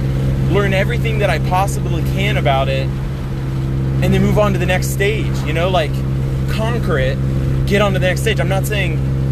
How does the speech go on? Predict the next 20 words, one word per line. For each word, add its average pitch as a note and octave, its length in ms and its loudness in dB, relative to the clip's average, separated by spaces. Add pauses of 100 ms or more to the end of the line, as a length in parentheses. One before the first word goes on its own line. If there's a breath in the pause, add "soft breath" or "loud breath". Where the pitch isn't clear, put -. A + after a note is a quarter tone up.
(500)
you're F3+ 180 2
ever F#3 280 0
gonna F3+ 220 -2
be C#3 160 -4
done C#3 380 -2
learning, E3 800 -2
but - 140 -2
you - 80 -2
get - 200 2
a E3 60 0
really G3 400 0
good F#3 260 0
understanding, F3+ 920 -2 (340)
you - 80 0
have F#3 160 2
a - 40 -2
good F3+ 240 0
grasp D3+ 520 0
of A3+ 160 -2
it. C4+ 160 2